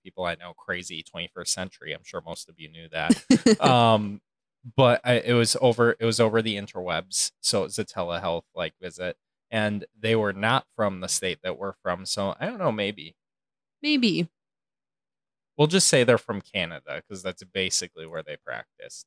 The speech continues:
Speaker 1: So.
Speaker 2: <laughs> The whole <laughs> upper U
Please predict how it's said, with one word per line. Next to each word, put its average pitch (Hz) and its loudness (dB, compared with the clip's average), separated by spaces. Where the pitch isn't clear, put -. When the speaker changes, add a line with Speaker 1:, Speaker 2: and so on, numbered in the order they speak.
Speaker 1:
So. 69 -8
Speaker 2:
<laughs> - -
The 190 8
whole 165 6
<laughs> - 4
upper 170 6
U 277 4